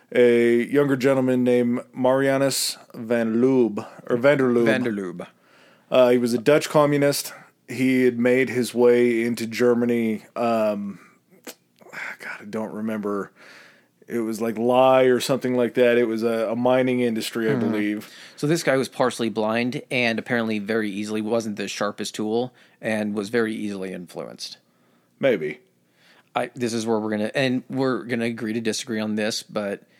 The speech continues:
Speaker 2: basically February twenty-seventh, he buys a buttload of lighters, and all of a sudden, very conveniently, the Reichstag happens to be set on fire.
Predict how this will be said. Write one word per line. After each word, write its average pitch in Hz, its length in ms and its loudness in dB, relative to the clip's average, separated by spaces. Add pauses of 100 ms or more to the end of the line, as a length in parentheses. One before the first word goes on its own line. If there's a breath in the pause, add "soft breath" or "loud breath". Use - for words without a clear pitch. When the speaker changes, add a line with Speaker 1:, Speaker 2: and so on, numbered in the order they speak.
(440 soft breath)
Speaker 2:
basically 127 560 0
February 117 400 -2
twenty-seventh, 113 800 -2
he 117 120 -6
buys 107 420 0
a 98 220 -6 (180)
buttload 113 420 -2
of 101 280 -10 (220)
lighters, 117 560 -4 (760 soft breath)
and 104 640 -2 (580)
all 104 160 0
of 110 80 -2
a 110 60 0
sudden, 135 500 -2 (320)
very 107 320 -4
conveniently, 127 800 -4 (640)
the 107 360 -6
Reichstag 101 640 -4 (180)
happens 104 380 -8
to 98 60 -10
be 101 100 -8
set 101 180 -6
on 92 140 -6
fire. 67 380 -6